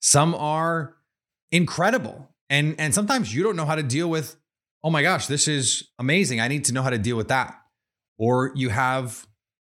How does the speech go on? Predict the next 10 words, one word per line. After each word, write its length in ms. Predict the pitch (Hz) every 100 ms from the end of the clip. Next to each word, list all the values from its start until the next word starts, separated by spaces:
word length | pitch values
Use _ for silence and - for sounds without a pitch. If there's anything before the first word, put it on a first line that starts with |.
| 127
a 60 |
loss. 640 | 135 170 117 - - - - _ _ _ _ _ -
Sometimes 460 | - 202 208 214 180
it's 200 | 143 127
really 360 | 113 151 160
nice 320 | 135 131 131
to 100 | -
just 360 | 95 - 139 -
have 240 | - 131 110
someone 580 | - 113 113 107 104